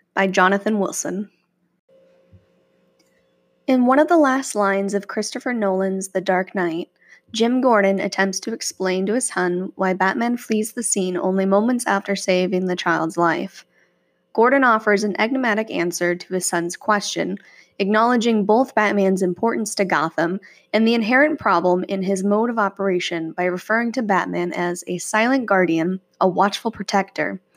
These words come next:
but also notes that Batman is not our hero.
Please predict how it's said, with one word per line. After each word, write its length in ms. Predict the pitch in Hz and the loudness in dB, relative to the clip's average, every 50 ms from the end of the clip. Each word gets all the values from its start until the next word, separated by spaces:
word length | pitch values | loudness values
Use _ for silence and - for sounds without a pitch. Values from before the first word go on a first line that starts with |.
| - - - _ _ _ _ _ _ _ | -20 -20 -20 _ _ _ _ _ _ _
but 100 | - 240 | 2 2
also 280 | 254 269 294 285 349 311 | 4 4 4 4 4 4
notes 300 | 311 330 330 311 - - | 6 6 4 2 2 0
that 140 | 214 202 | 0 2
Batman 380 | 202 208 202 202 202 196 196 185 | 2 2 0 2 0 0 0 0
is 280 | 185 185 185 185 185 170 | 0 0 -2 -2 -4 -4
not 280 | 170 175 180 214 - | -2 0 0 0 0
our 160 | - 196 196 | 0 -2 -2
hero. 580 | 202 196 - 202 196 196 - - - - 202 - | -2 -2 -4 -4 -4 -4 -4 -6 -6 -10 -12 -16